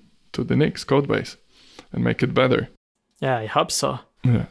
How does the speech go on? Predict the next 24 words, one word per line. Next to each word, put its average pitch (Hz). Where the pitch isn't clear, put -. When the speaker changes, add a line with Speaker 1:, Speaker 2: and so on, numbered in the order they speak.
Speaker 2:
Because, 113
yeah, 135
yeah, 113
there's 120
a, -
a, 139
a -
lot, 131
a 139
lot 123
to 139
be 123
done. 117
And 110
it's -
actually, 123
I 127
mean, 113
I, 120
I, 135
I'm 135
lucky 143
to -
be 117